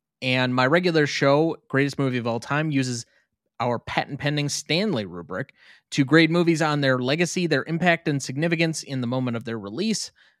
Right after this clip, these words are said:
their novelty, their classicness, and their rewatchability. Plus, then we all give you some points, too, by incorporating the audience scores from both Google and Rotten Tomato users. So, looking back, this would be the part that I would normally hand over to you and say you had to split the category, but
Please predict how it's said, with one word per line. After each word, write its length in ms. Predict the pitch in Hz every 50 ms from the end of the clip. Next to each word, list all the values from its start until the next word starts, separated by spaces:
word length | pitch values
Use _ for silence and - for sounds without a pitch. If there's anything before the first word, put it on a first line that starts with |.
| _ -
their 120 | 135 135
novelty, 480 | 139 143 156 170 165 170 160 - 170 156
their 180 | 139 139 127 117
classicness, 640 | - - 175 180 175 - 180 139 147 175 165 - - -
and 260 | 165 156 165 170 160 147
their 120 | 151 147
rewatchability. 920 | 135 135 143 139 135 131 127 123 - 123 113 135 151 165 160 156 156 151
Plus, 280 | - 156 165 160 156 -
then 160 | - 151 151
we 160 | 147 151 147 -
all 220 | 139 143 147 151 151
give 220 | 135 135 135 135
you 220 | 131 131 135 139
some 220 | 135 - - 120 110
points, 360 | - - 139 131 127 - -
too, 240 | - - 247 247 240
by 120 | 190 196 180
incorporating 540 | 160 147 - 170 160 - 165 156 156 151 147
the 140 | 131 127 -
audience 360 | 135 147 151 156 156 147 147 -
scores 380 | - - 143 131 127 127 - _ _ _ _ _ _ _
from 140 | - 135
both 240 | 123 135 131 123 -
Google 420 | - 139 139 135 143 131 131 113 -
and 220 | 113 120 120 117
Rotten 240 | 113 110 95 98 -
Tomato 340 | - - 127 123 117 120 117
users. 560 | 117 123 175 190 175 131 117 - - - - _ _ _ _ _ _ _ _ _ _ _
So, 440 | - - - 220 196 - - - _ _ _ _ _ _ - -
looking 320 | 165 175 - 226 208 165
back, 480 | - 151 131 117 131 180 - - - _ _ _ _ _ _ _ _ _ _ -
this 180 | 147 170 -
would 120 | - 208 180
be 100 | 208 196
the 80 | 175
part 260 | - - 180 180 165 -
that 120 | 170 147
I 60 | 139
would 160 | 135 135 131 135
normally 600 | 139 147 156 170 180 180 170 165 156 147 151 -
hand 300 | - - 156 156 156 156
over 160 | 143 147 143
to 80 | 139
you 260 | 123 127 139 143 143 143
and 140 | 135 135
say 140 | - - 131
you 200 | 123 123 123 123
had 220 | 120 131 123 123 -
to 80 | -
split 280 | - - - 151 143 -
the 60 | -
category, 640 | - - 196 214 220 214 196 196 196 190 190 185 170
but 320 | 151 - 127 127 - -